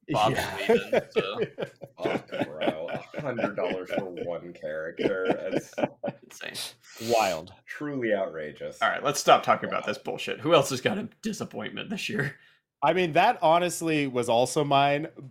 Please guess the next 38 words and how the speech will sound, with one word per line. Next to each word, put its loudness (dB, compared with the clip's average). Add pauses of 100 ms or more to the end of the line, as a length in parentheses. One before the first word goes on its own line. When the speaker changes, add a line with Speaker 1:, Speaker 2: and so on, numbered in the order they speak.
(340)
Speaker 2:
but 2 (320)
my 6
other 6
one, 2 (160)
which 0
I 0
know 4
Austin -4
wants -10
to -10
talk -8
about. -10
<laughs> -20 (160)
Speaker 3:
So 8
we're, 2
we're 8
in 4
agreement. 0
There 0
were -4
two -6
big 4
disappointments 0
Speaker 2:
Yeah. 4
Speaker 3:
in 0
twenty -
twenty-three. 2
Speaker 1:
Yeah. 0
Speaker 3:
It 0
was -2
Diablo 2
Season -6
one -2 (120)
and -2
fucking -2
Starfield. -8
Speaker 1:
Yeah, 2 (160)
boy. 2